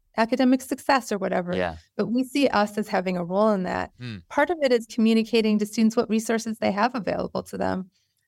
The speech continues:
Speaker 1: to help them avoid having to drop out,
Speaker 2: Yeah.
Speaker 1: have, avoid failing a class, that kind of thing. So for us, those are our biggest priorities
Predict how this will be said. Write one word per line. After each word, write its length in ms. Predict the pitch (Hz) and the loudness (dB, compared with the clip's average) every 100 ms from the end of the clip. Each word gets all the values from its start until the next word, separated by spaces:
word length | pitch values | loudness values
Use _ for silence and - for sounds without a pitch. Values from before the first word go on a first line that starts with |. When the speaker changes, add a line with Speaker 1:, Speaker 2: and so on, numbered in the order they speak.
| - | -4
Speaker 1:
to 100 | 220 | 0
help 280 | 220 202 | 2 0
them 320 | 214 202 196 196 _ | 2 2 0 -6 _
avoid 420 | 220 214 226 233 | -2 2 4 4
having 280 | 214 185 180 | 2 0 -2
to 80 | 175 | -4
drop 260 | 175 - - | -4 -6 -4
out, 300 | 165 165 - | -6 -4 -6
Speaker 2:
Yeah. 300 | - 90 85 85 | -4 -4 -4 -10
Speaker 1:
have, 200 | - 208 202 _ _ - | -2 -2 -2 _ _ -4
avoid 480 | 202 214 233 226 226 | -2 2 4 4 2
failing 440 | - 220 202 190 180 | -2 0 2 2 0
a 80 | |
class, 380 | 175 - - 175 | -4 -6 -8 -6
that 200 | - - | -4 -4
kind 180 | - 185 | -4 -6
of 120 | 170 | -6
thing. 340 | - - 202 202 _ _ _ _ _ | -8 -10 -8 -10 _ _ _ _ _
So 200 | - 233 | -2 0
for 160 | - - | 0 2
us, 320 | 240 262 254 | 2 2 -2
those 260 | - 214 226 | 0 0 4
are 100 | 240 | 4
our 140 | 214 | 2
biggest 540 | 196 190 190 208 214 - | 2 -2 0 -2 -4 -8
priorities 840 | - 240 247 247 254 254 254 247 | 0 2 4 2 2 2 0 -4